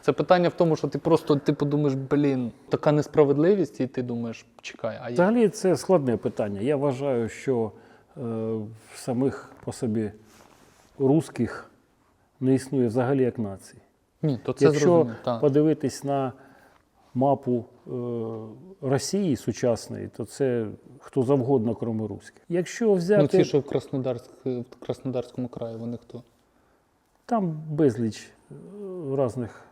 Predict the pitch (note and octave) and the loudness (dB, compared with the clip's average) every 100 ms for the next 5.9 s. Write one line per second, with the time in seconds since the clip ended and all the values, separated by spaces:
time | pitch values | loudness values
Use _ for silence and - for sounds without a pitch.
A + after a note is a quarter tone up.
0 | _ _ _ _ _ - _ _ _ C#3 | _ _ _ _ _ -20 _ _ _ -12
1 | D3 B2+ - C#3+ D#3 C#3 B2 - A#2 A2 | -6 -4 0 0 2 2 0 -4 -4 -4
2 | - B2+ A2+ G#2 G#2 - - - - - | -2 -2 -2 -6 -14 -20 -20 -20 -20 -20
3 | - - - F3+ E3 E3+ F3 D#3+ - D3 | -20 -18 -16 -12 0 6 10 8 8 6
4 | B2+ - - A#2+ - - - D#3+ F#3 F3 | 6 4 -4 -8 -10 0 2 6 8 8
5 | - D3+ D3+ C#3+ E3+ E3 D3 - | 6 4 4 4 4 4 4 0